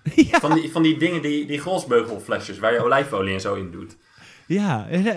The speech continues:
Speaker 1: ik had het, het was mij helemaal niet opgevallen, maar je hebt wel gelijk. Het is
Speaker 2: Ja.
Speaker 1: best wel menselijk gemaakt of zo.
Speaker 2: Het is heel raar. Het past echt niet in Star Wars, want kennelijk
Speaker 1: Ik
Speaker 2: hebben ze,
Speaker 1: heel
Speaker 2: er zit ook gewoon olijfolie in, volgens mij.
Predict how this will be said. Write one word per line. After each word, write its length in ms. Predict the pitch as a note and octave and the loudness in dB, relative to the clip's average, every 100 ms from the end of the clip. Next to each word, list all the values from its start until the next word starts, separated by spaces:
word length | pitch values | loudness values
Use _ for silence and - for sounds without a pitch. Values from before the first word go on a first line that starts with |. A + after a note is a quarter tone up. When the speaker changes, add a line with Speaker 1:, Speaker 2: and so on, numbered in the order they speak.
| F3 | -4
Speaker 1:
ik 240 | G3 G3 | -6 -4
had 120 | G#3 | -4
het, 120 | F3+ D3+ | -6 -8
het 140 | D3+ D3 | -10 -6
was 140 | F3 | -2
mij 120 | D#3+ | 0
helemaal 220 | D3+ E3 | 0 2
niet 160 | D#3 C#3+ | 0 0
opgevallen, 480 | F3+ - F3 C3+ A2 | -4 -8 -2 0 2
maar 100 | B2 | 0
je 60 | |
hebt 100 | C#3 F3 | 0 0
wel 120 | F3+ | 0
gelijk. 440 | C#3+ F3+ D3 G#2+ | 0 0 0 -2
Het 100 | C3+ | -2
is 60 | D3 | 4
Speaker 2:
Ja. 140 | F#3 | 6
Speaker 1:
best 120 | D#3+ D#3 | 6 2
wel 280 | C#3 B2+ | -2 -2
menselijk 680 | A2+ A2 B2 C3+ - G2+ F#2+ | 0 0 2 0 -4 -8 -6
gemaakt 400 | G#2 F2+ E2+ - | -8 -8 -8 -12
of 80 | F#2 | -10
zo. 100 | D3+ | -6
Speaker 2:
Het 80 | D#3 | -4
is 120 | F3 | -4
heel 240 | F3+ G3 | -2 -2
raar. 220 | D#3+ F3 A2+ | 0 2 0
Het 120 | G#2+ | 0
past 200 | F3 E3+ | -4 -4
echt 140 | F3 | -6
niet 140 | F3+ D#3+ | -6 -8
in 80 | |
Star 300 | C3+ E3 D3+ G2 | -8 -6 -6 -6
Wars, 140 | F2+ | -6
want 140 | A2 | -6
kennelijk 140 | A2 C#3+ | -4 -4
Speaker 1:
Ik 60 | D3 | -2
Speaker 2:
hebben 180 | C3 | 2
ze, 60 | F3 | 2
Speaker 1:
heel 100 | E3 | 2
Speaker 2:
er 60 | D3 | -2
zit 160 | F#3 | -4
ook 100 | F#3 | -6
gewoon 160 | F#3 D#3+ | -4 -2
olijfolie 520 | D3+ F3 F#3 A2 F#2+ | 2 2 0 -6 -6
in, 140 | F#2 F2+ | -10 -10
volgens 280 | F#2+ F#2+ | -12 -10
mij. 280 | - F#2 D#2+ | -12 -12 -14